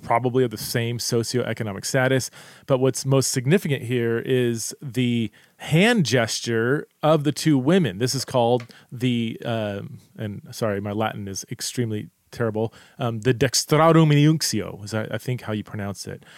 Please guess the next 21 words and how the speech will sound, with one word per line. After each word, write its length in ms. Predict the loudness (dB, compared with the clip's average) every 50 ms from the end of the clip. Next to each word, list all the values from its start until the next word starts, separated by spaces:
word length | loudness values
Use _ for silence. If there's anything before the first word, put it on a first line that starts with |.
| -20 -20 _ _
Uh, 100 | -12 -10
dextrarum 1120 | -10 -10 -2 -2 -2 0 0 -4 -4 -2 2 4 6 6 6 6 8 8 8 6 4 2 0
iunctio 840 | -2 -2 0 2 4 4 4 4 0 _ -8 -2 -2 0 0 0 -2
or 180 | -4 -4 -4 -4
whatever. 340 | -4 -4 -4 -4 -6 -10 -14 -4 _
The 120 | 0 0
joining 400 | 2 4 6 6 8 8 8 6
of 60 | 6
the 80 | 6 6
hands, 480 | 4 4 2 2 -2 -4 -8 -10 -8 -4
and 160 | -2 0 0
it's 160 | 0 2 2
a 100 | 0 0
common 580 | 0 0 2 2 4 6 4 2 2 -2 -8 -10
symbol 500 | -4 2 2 2 4 4 4 4 4 2
in 60 | 0
the 60 | 0
Roman 240 | 0 0 0 2 2
world 300 | 2 4 4 4 4 2
of 120 | 2 2
marriage. 500 | 2 2 4 4 4 2 0 -6 -14 -18